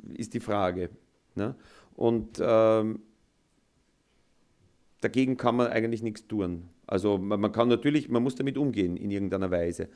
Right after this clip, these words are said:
Aber wenn, wenn ich die Programme machen würde, dass die meisten Leute nachher, äh, wirklich ganz, ganz aufs Schärfste nicht einverstanden sind, würde einfach niemand kommen.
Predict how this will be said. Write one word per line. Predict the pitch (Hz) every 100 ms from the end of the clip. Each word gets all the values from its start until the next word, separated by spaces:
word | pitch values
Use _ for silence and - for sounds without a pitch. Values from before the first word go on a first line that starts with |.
| - - - - -
Aber | 95 95 95 104 107 113 - _ _ _ _ _ _ _
wenn, | - 101 117 117 120
wenn | 107 120
ich | 123
die | 123
Programme | 120 113 113 113
machen | 120 110 117 107
würde, | 127 143
dass | - 113
die | 117
meisten | 104 98 107 117
Leute | 107 107
nachher, | 104 101 - 110 110 107 -
äh, | 120 101 98 98 95 90 - - - - 107
wirklich | 113 120 - - _
ganz, | 98 117 - - - _ _ _ _ _ -
ganz | - 120 131
aufs | - -
Schärfste | - 104 107 - 127 117
nicht | 120 123
einverstanden | 110 123 110 98 92
sind, | 98 107 107
würde | 107
einfach | 101 101
niemand | 117 110 107
kommen. | 113 87